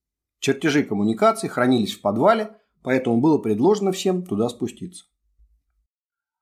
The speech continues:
Оказалось, что в подвале хранились не только чертежи, но и огромное количество книг. И Шувалов, совершенно обессилевший после тяжелого спуска по лестнице, с восторгом разглядывал тома. Лейбниц, Кант, Беркли.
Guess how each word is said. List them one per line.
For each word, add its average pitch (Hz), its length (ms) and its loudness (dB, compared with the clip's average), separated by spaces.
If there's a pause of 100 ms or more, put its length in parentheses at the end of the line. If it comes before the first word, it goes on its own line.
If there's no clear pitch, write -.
(240)
Оказалось, 139 640 2 (220)
что - 180 -16
в - 80 -16
подвале 131 380 2
хранились 127 520 2
не 123 100 2
только 120 280 0
чертежи, 131 680 -2 (120)
но 123 140 0
и 120 40 6
огромное 165 580 4
количество 113 500 -2
книг. - 340 -8 (520)
И 135 80 0
Шувалов, 165 560 2
совершенно 165 420 0
обессилевший 147 840 0
после 127 260 -2
тяжелого 139 480 2
спуска - 380 -4
по 120 140 0
лестнице, 185 440 0
с - 120 -6
восторгом 160 720 2
разглядывал 131 640 2
тома. 120 500 0 (220)
Лейбниц, 113 720 0 (100)
Кант, 131 440 2
Беркли. 104 680 -2